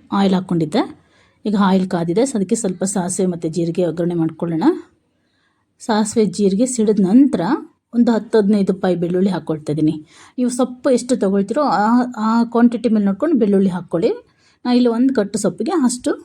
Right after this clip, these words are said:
ಬೆಳ್ಳುಳ್ಳಿನ ಹಾಕ್ಕೊಳ್ತಿದ್ದೀನಿ. ನಾವು ಮತ್ತೆ ಇದಕ್ಕೆ ಸೊಪ್ಪಿಗೇನು ಒಗ್ಗರಣೆ ಹಾಕಲ್ಲ, ಹಾಗಾಗಿ ಈಗಲೇ ಸ್ವಲ್ಪ ಆಯಿಲ್ ಹಾಕ್ಕೊಂಡು ಒಗ್ಗರಣೆ ಮಾಡ್ಕೊಳ್ಳೋದ್ರಿಂದ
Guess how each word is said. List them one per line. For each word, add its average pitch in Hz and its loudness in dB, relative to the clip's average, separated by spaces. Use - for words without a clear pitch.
ಬೆಳ್ಳುಳ್ಳಿನ 185 0
ಹಾಕ್ಕೊಳ್ತಿದ್ದೀನಿ. 165 -6
ನಾವು 240 4
ಮತ್ತೆ 214 -2
ಇದಕ್ಕೆ 208 0
ಸೊಪ್ಪಿಗೇನು 214 0
ಒಗ್ಗರಣೆ 220 0
ಹಾಕಲ್ಲ, 175 -4
ಹಾಗಾಗಿ 170 -6
ಈಗಲೇ 233 0
ಸ್ವಲ್ಪ 196 -2
ಆಯಿಲ್ 175 -2
ಹಾಕ್ಕೊಂಡು 214 2
ಒಗ್ಗರಣೆ 185 4
ಮಾಡ್ಕೊಳ್ಳೋದ್ರಿಂದ 165 -2